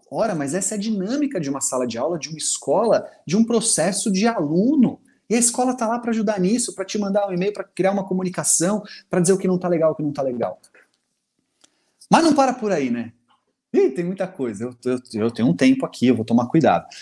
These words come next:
Mas é o seguinte, ó. Aceite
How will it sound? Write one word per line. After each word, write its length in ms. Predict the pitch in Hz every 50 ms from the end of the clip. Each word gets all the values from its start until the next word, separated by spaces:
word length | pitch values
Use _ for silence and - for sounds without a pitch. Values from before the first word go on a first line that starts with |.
| - - - _
Mas 160 | - 165 196
é 60 | 226 294
o 60 | 285
seguinte, 480 | 285 - 247 202 208 180 - - -
ó. 180 | 156 127 - - - _ _ _ _ _ _ _ _ _ _ _ _ _ _ _ _ _ _ _ _ _
Aceite 880 | - 233 254 254 - - - 247 247 233 - - - 233 233 - _